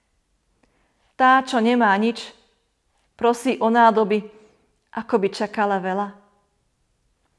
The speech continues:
Možno logické nie, ale Božie áno. Človek, ktorému nič nezostalo, len kvapka nádeje, ktorá je ukrytá v Bohu,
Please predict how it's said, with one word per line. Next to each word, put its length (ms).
Možno 320
logické 480
nie, 320
ale 580
Božie 560
áno. 400
Človek, 400
ktorému 400
nič 240
nezostalo, 480
len 160
kvapka 560
nádeje, 640
ktorá 340
je 140
ukrytá 320
v 80
Bohu, 320